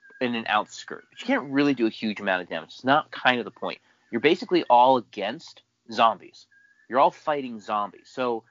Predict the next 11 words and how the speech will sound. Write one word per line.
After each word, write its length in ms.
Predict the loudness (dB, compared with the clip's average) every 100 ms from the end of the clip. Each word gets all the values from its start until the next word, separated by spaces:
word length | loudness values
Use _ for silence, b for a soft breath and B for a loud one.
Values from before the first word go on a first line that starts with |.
| _
you're 100 | -10
not 180 | -10 -8
really 240 | -8 -8
fighting 460 | -14 _ -4 -2 -6
each 220 | -10 -12
other. 240 | -12 -8 -10
You're 200 | -8 -8
really 300 | -6 -4 -6
fighting 400 | -6 -4 -4 -6
the 120 | -8
zombies 580 | -2 -2 -2 -6 -20